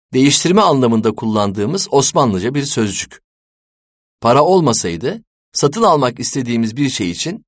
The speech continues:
sahip olduğumuz bir şeyi verecektik. Mesela canımız çektiğinde bir dondurma alacaksak, dondurmacıya karşılığında ne istediğini sormamız gerekecekti. Diyelim ki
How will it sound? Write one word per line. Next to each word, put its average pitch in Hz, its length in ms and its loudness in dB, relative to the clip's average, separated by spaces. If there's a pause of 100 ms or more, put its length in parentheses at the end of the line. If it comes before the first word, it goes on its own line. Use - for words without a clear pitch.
sahip 160 480 0
olduğumuz 110 580 -2 (100)
bir 190 140 0
şeyi 170 280 6
verecektik. 82 680 -2 (720)
Mesela 139 520 4 (140)
canımız 147 360 0
çektiğinde 110 500 0
bir 120 140 -2
dondurma 113 440 2
alacaksak, 101 720 -2 (460)
dondurmacıya 131 920 2
karşılığında 131 680 0
ne 196 100 2
istediğini 156 440 2
sormamız 151 480 2
gerekecekti. 78 720 -8 (720)
Diyelim 165 340 4
ki 185 300 -2